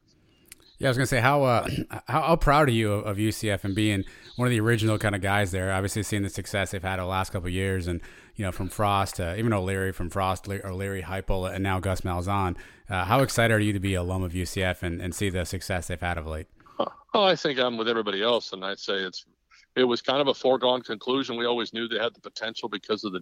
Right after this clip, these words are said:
Speaker 2: density of athletes within the state. It just took a minute for them to figure out how to do it, and I think once they figured it out,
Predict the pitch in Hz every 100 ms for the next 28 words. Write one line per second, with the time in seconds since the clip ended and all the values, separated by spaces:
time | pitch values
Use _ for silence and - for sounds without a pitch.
0 | - 104 110 - 107 101 95 _ - -
1 | - - 104 110 110 98 110 104 98 -
2 | 110 123 - _ _ _ _ _ _ -
3 | 139 - 131 - 117 117 123 - 113 107
4 | - 117 110 101 104 87 104 147 - -
5 | - _ - 104 104 - 110 101 - _
6 | _ _ _ _ - 110 113 95 127 101
7 | 98 101 131 110